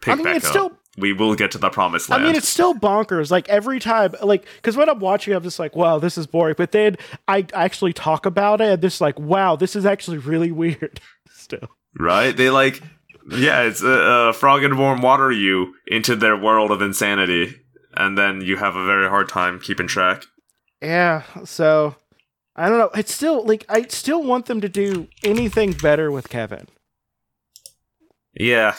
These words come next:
Speaker 1: Kevin needs
Speaker 2: Like, I hope he,
Speaker 1: a
Speaker 2: I hope he
Speaker 1: purpose.
Speaker 2: gets, like, turns into an actual character instead of "I'm the gay one" soon. 'Cause, like, sometimes he's, like, a cop, sometimes he's a toddler, sometimes he's, like,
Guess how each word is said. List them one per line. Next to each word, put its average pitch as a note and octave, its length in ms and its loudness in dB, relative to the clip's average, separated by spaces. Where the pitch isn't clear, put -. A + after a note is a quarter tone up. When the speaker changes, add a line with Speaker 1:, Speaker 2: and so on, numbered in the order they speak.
Speaker 1:
Kevin A2 400 -2
needs F2+ 680 -2
Speaker 2:
Like, F#3+ 140 -6
I F#3+ 100 -4
hope F#3+ 220 -12
he, C4+ 120 -14
Speaker 1:
a - 40 -4
Speaker 2:
I D#2+ 80 -2
hope - 80 -8
he - 80 -20
Speaker 1:
purpose. A3 640 -4
Speaker 2:
gets, - 640 -4
like, E3 300 -2
turns D#3+ 360 -8
into D3+ 240 -6
an C3+ 80 -4
actual C3+ 340 -6
character C3+ 460 -4
instead C3 320 -6
of A#2 140 -10
"I'm A#2+ 180 -6
the B2+ 100 -10
gay A2+ 200 -10
one" E3 340 -8
soon. G3+ 500 -4
'Cause, F3+ 140 -6
like, G3+ 160 0
sometimes G3 480 0
he's, F#3 160 -4
like, F3+ 140 -2
a D#3 60 -10
cop, E3 300 0
sometimes E3+ 400 -6
he's D3+ 140 -12
a D3+ 80 -8
toddler, C#3+ 640 -4
sometimes D3 540 -10
he's, C3+ 200 -12
like, A#2 320 -10